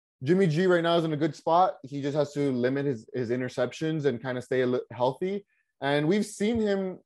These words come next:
battle it out with the best. Drew Brees, that shootout in, in New Orleans was, was amazing. We can see that he can do it. Obviously, there's a little bit, his ceiling is a little bit lower as opposed to Trey Lance, where he just has that natural ability and instinct.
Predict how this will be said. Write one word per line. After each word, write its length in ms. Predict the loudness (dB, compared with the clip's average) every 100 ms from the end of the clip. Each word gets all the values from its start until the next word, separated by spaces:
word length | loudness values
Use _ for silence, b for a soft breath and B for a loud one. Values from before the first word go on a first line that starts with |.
| -14
battle 460 | -4 2 4 6
it 100 | 6
out 240 | 6 6 4
with 260 | 2 2 -6 _
the 100 | -6
best. 400 | 2 4 2 -2
Drew 240 | -8 -6 -2
Brees, 320 | 0 2 2
that 160 | 2 0
shootout 440 | -2 0 0 0
in, 160 | -2 -4 -8
in 480 | -6 -4 -4 -4
New 100 | -4
Orleans 520 | -2 0 0 0 -2 -2
was, 180 | -2 -4 _ _ -2
was 160 | 0
amazing. 480 | 2 2 2 0 0
We 120 | 0
can 180 | 0 -4
see 200 | -4 0
that 120 | 0 0
he 80 |
can 260 | -2 -6 -2
do 180 | 0 2
it. 200 | 2 0 _ _ _ 0
Obviously, 480 | 2 0 0 -2
there's 380 | 0 2 0 0
a 80 | -2
little 360 | -2 0 2 2
bit, 320 | 0 -2 -4 _ _ _
his 180 | -4 -4
ceiling 300 | 2 2 4
is 80 | 2
a 60 | 2
little 180 | 2 4
bit 100 | 4
lower 220 | 4 2
as 100 | 0
opposed 280 | -4 -6 -4
to 200 | -4 -4
Trey 200 | -2 -2
Lance, 300 | -2 -4 -4
where 240 | -4 -4 _ _ -10
he 60 |
just 160 | -8 -4
has 180 | -2 0
that 160 | -2
natural 480 | -2 -6 -6 -4 -2
ability 400 | 0 0 0 -2
and 100 | -6
instinct. 420 | -10 -8 -10 -10